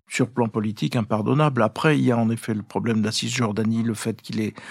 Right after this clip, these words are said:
favorisé, encouragé, euh, son extrême droite, et que cette extrême droite n'a qu'une idée en tête, c'est la,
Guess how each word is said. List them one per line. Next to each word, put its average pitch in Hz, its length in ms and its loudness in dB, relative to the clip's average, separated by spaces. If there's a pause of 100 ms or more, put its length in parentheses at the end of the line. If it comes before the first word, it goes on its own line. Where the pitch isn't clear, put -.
(360)
favorisé, 123 760 4
encouragé, 117 760 2
euh, 113 440 0
son 127 320 2
extrême 110 400 0
droite, 110 340 0
et 110 60 -4
que - 100 -6
cette - 220 0
extrême 123 400 0
droite 117 360 2
n'a 113 140 -2
qu'une 127 220 0
idée 123 200 2
en 113 140 0
tête, 117 240 -2
c'est - 180 -2
la, 107 220 0